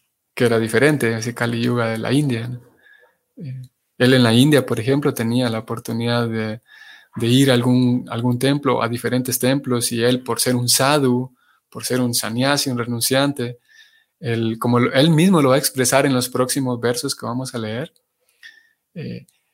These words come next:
eh, en la antigüedad esos sadhus y renunciantes eran respetados y en cualquier lugar,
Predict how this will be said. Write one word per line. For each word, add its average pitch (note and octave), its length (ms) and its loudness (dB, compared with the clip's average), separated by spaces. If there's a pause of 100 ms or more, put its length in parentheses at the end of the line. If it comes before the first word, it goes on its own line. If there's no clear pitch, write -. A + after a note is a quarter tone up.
(260)
eh, A#2+ 280 -10
en A#2+ 160 -6
la A#2+ 80 0
antigüedad A#2+ 680 4
esos C3+ 220 2
sadhus D3 440 4
y C#3+ 60 2
renunciantes D3 640 0
eran F3+ 240 0
respetados C#3+ 720 0
y B2 120 -4
en B2 80 -4
cualquier B2 340 -4
lugar, C3+ 480 0